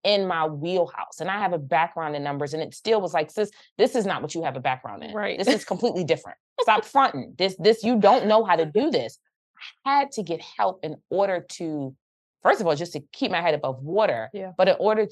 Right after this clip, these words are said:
Speaker 1: to continue to grow, I had to bring on an accountant. I had to bring on a salon assistant. I had to bring on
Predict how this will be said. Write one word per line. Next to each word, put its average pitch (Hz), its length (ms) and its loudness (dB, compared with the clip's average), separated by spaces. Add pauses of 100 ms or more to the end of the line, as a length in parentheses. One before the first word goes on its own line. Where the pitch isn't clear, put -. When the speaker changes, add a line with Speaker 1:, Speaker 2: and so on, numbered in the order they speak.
Speaker 1:
to 247 160 -2
continue 196 540 -4
to 180 120 -8
grow, 160 640 -2 (560)
I 165 60 -10
had 175 260 0
to 175 100 -6
bring 156 160 -2
on 143 80 -4
an 131 80 -4
accountant. 131 340 -10
I 135 60 -2
had 180 240 -2
to 175 80 -8
bring 156 160 -6
on 143 140 -4
a 139 40 -6
salon 135 300 -8
assistant. 123 400 -12
I 151 80 -4
had 170 260 -2
to 185 80 -6 (140)
bring 170 240 0
on 160 280 -4